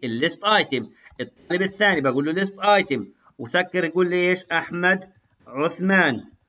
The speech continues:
وسكر الليست تايب أو فكر، سكر ليست آيتم.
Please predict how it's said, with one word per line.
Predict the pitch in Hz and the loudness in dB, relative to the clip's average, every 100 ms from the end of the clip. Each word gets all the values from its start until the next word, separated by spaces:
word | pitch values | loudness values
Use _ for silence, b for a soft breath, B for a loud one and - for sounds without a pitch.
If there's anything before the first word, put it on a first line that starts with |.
| _ _ _ _ _ | _ _ _ _ _
وسكر | 143 131 165 170 - 170 | -8 -2 0 -2 -2 -2
الليست | 165 165 185 - | 0 -2 -4 -2
تايب | 180 175 151 - _ _ - | 0 0 -2 -12 _ _ -4
أو | 139 | -4
فكر، | 131 156 156 165 143 147 | -2 -4 -2 -6 -2 -4
سكر | 139 165 160 160 | -4 -8 -4 -4
ليست | 175 185 | -4 0
آيتم. | 190 175 123 | 2 2 0